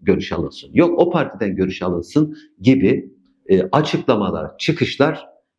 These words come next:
inanın, e, bu kente hiçbir fayda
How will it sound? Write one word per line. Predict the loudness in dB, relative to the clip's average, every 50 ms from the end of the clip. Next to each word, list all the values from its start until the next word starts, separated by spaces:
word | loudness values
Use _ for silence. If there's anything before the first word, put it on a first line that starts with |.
| _ 2
inanın, | 2 4 4 2 2 2 0 0 -2 -8 -14 _ _ _ _ _ _ _ 0
e, | 2 2 2 2 2 2
bu | 0 0
kente | 2 0 0 0 -2 -2 0 0 0 0 -2 -8 -14 _ _ _ _ _ _
hiçbir | -2 -2 -2 -2 -4 0 2 2 2 2 -2 -4
fayda | -2 0 0 0 0 -2 -4 -4 -8 -14 _